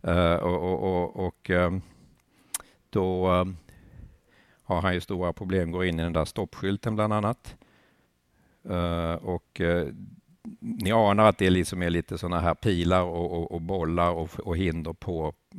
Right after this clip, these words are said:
på golvet där som han ska då navigera runt då.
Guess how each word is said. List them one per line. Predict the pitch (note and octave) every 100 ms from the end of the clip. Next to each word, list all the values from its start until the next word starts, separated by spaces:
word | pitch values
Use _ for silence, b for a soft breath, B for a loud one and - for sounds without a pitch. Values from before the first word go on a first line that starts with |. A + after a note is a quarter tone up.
| -
på | - E2
golvet | D#2 C3+ G#2 D#2 F2
där | D#2
som | D2+ D#2+
han | E2
ska | - E2+
då | E2
navigera | E2 E2 E2 A#2+ G2 D#2 D#2+
runt | A2+ D#2 -
då. | -